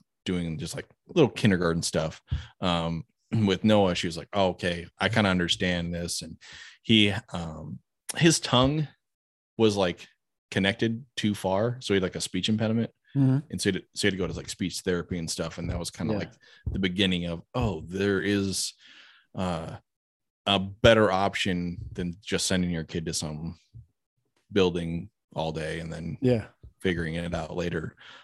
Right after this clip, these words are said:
Speaker 1: Um, so yeah, I mean, it's been a process, and we've,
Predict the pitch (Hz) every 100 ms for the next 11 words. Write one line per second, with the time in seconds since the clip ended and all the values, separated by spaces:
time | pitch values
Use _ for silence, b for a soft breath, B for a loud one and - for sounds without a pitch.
0 | B 90 85 85 85 95 - _ - 160
1 | - - 151 139 117 117 - 156 117 113
2 | 117 127 120 104 98